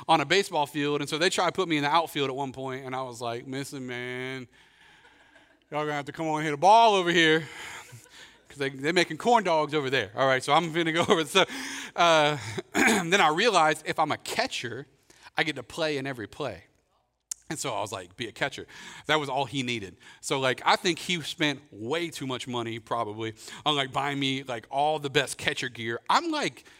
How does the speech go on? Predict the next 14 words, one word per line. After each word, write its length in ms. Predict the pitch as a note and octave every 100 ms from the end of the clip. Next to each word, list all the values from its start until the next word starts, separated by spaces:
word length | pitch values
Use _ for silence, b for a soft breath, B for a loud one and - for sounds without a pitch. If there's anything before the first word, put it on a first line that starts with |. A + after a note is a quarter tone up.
| B B B -
eight 200 | D#3 G#3
years 280 | D3 C3 A#2
old, 240 | A2 -
okay? 180 | C3 E3
I 40 | E3
have 140 | G#3+
no 180 | F#3+ A3+
business 460 | E3+ A3 E3+ D#3+
having 320 | F3 E3 E3 D#3
this 140 | D#3
quality 500 | - D#3 D#3 D3 C#3
of 100 | A#2+
gear, 260 | C#3 A#2+ G2+
but 140 | B2